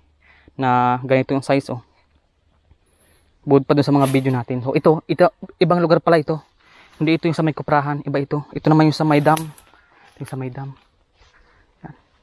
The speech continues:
Yung sa baba dam yan. So, may mga lumulutang-lutang pa, nandito, oh. Pero tingin ko, ah, matingin-tingin mo tayo dito kung meron pang, ah, malaki.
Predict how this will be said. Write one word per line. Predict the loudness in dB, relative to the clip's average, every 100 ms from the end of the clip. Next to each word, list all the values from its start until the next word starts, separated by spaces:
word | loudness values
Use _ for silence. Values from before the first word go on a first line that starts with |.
| _ _ _ _ -8
Yung | -4
sa | -2
baba | -2
dam | -4 -6
yan. | -8 -10 -14 _ _ _ _ -20 _ _ _ _ _ _ _ _ _
So, | 0
may | 2
mga | 4 4 4
lumulutang-lutang | 2 0 0 0 -2 -2
pa, | -4
nandito, | -4 -4 -4 -6 -10 -12
oh. | _ _ _ _ _ _
Pero | -2 0 0
tingin | 0 0 0
ko, | -2 -2 -8 _ _ _ _ _ _ _ _ _ -8
ah, | -4 -2
matingin-tingin | -2 0 0 2 2
mo | 2
tayo | 2 2
dito | 0 -2
kung | -2
meron | -2 -2
pang, | -2 -2 -2 -2 -6 -12 -20 -6
ah, | -2
malaki. | -2 -2 -4